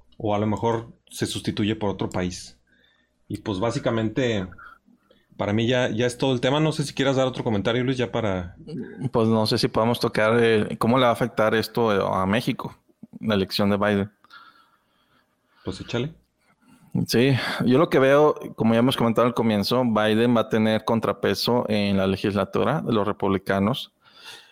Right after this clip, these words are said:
Speaker 2: Y aquí el detalle es que no se vayan a poner de acuerdo en limitar el libre comercio que tenemos con, con Estados Unidos, porque es-,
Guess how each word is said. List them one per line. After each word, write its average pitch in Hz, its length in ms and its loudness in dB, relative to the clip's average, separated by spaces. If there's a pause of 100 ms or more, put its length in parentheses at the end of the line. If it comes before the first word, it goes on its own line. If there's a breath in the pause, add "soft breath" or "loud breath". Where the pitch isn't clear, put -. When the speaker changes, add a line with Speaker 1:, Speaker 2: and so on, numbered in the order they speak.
(280 loud breath)
Speaker 2:
Y 120 100 -2
aquí 123 460 2
el 131 100 4
detalle 127 500 4
es 123 120 0
que 120 100 0
no 113 100 2
se 127 100 0
vayan 127 140 2
a 123 80 -2
poner 110 220 2
de 117 80 2
acuerdo 113 640 2
en 107 220 2
limitar 104 500 0
el 113 240 2
libre 104 260 2
comercio 101 540 0
que 110 140 -4
tenemos 98 480 0
con, 95 800 -2
con 98 180 -4
Estados 113 340 0
Unidos, 120 280 2
porque 101 500 -4
es-, - 240 -4